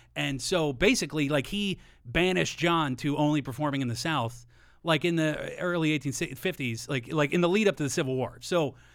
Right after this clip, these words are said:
so basically, like, John got kind of radicalized down there 'cause he would do these shows, like, in, like, barns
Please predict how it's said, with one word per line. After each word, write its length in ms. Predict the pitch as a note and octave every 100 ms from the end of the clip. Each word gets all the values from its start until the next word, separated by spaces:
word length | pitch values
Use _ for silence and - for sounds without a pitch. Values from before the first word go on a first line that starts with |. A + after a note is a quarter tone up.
| -
so 160 | F#3+
basically, 500 | D#3+ G3 G3+ D#3 E3+
like, 140 | D3+ B2+
John 240 | D3+ D3
got 200 | C#3+ C3
kind 160 | - C#3
of 60 | A#2
radicalized 600 | C3+ C#3+ B2 A#2 A2+ F#2+
down 200 | A#2+ A2
there 360 | B2+ F#2+ E2+ - - _ _
'cause 160 | E3+ D3+
he 100 | F#3+
would 80 | E3+
do 80 | E3+
these 120 | C3+
shows, 380 | - G3+ C#3+ B2
like, 200 | B2+ C3
in, 120 | B2
like, 180 | A#2+ A#2
barns 500 | C3+ C3 A#2+ A2